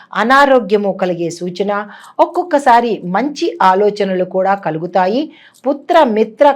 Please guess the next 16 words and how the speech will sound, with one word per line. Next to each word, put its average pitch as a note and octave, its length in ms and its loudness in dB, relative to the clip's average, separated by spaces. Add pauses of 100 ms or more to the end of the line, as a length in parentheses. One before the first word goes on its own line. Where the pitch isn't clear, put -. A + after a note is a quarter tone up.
(120)
కళత్రములతో G3+ 1080 2 (400)
చాలా A3+ 160 4
చక్కని C#4+ 640 -2
ఆనందకరమైన G3 720 0
జీవితాన్ని F#3 840 -2
పొందుతారు. F#3 580 0 (360)
ఈ D4+ 140 2
రాశి C#4 320 4
వారికి G#3 580 2 (220)
రవి A#3 480 2
బుధులు G3 640 2 (140)
ధనస్థానంలో B3 1000 2
సంచరిస్తూ G#3 680 -2
ఉండడం F3+ 480 -2
వల్ల E3+ 500 2 (400)
అన్-, A3+ 240 -2